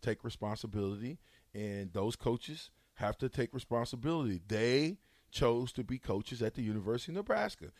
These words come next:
You don't, nobody's forcing you to be a coach at the University of Nebraska.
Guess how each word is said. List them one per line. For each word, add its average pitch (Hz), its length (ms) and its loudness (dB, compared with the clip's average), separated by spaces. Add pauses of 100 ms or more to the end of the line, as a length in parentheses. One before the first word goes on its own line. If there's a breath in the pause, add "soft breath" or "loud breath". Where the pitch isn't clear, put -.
(180 soft breath)
You 127 140 2
don't, 226 200 8
nobody's 190 640 6
forcing 190 460 10
you 175 140 4
to 139 60 6
be 131 160 6
a 117 60 6
coach - 460 -4 (280)
at 120 120 4
the 120 80 0
University 123 420 4
of 151 40 -2
Nebraska. 190 500 0